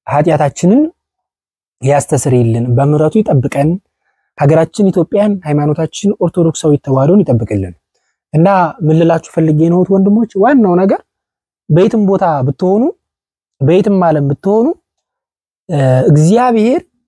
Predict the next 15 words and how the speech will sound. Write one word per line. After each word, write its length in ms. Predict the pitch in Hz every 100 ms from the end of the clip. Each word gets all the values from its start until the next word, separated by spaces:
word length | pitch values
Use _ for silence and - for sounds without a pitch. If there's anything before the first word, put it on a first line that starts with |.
| _ _ _ _ _ _ _ _
የተናገረውን 800 | 147 175 196 190 160 165 151 131 123
አያስቀሩም፣ 640 | 131 123 120 - 104 95 - _ _ _ -
ያናገረውን 760 | 160 185 196 185 185 190 185
አያስቀርም፣ 560 | 127 127 127 - 113 - _ _
የማያደርገውንም 840 | 156 180 196 190 196 180 196 202 160
አይናገርም። 640 | 117 110 101 92 98 - _ _ _ _ _ _ _ _ _
መልካም 540 | 165 220 269 - 269 294
ነገር 300 | 277 214 208
በተለይ 460 | 156 226 269 294 392 -
በትንቢት 520 | 143 175 185 175 131 135
በኦርቶዶክሳዊ 680 | 156 214 170 165 156 160 143
ተዋሕዶ 300 | 156 147 139
ቤተክርስቲያን 520 | 131 127 - - 135
የመጽሐፍ 380 | 131 123 - 131
ትርጓሜ 420 | - 143 180 214